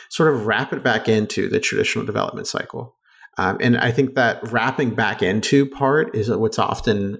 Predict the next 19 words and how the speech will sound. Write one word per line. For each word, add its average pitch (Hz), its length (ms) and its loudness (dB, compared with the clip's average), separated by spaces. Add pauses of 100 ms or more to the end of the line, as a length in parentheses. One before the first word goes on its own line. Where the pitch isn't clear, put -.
overlooked, 117 720 2 (380)
um, 110 120 -4
because 123 200 0
it 139 100 4
requires 131 720 2 (580)
<laughs> - 220 -4 (300)
sort 117 240 4
of 107 200 0 (140)
stopping 120 680 0
feature 127 360 2
work 101 260 4
and 95 160 -6
sort 104 160 0
of 101 100 -2
bringing 120 340 2
it - 120 -2
back. 87 380 -4
And 98 160 -6
so 95 320 -2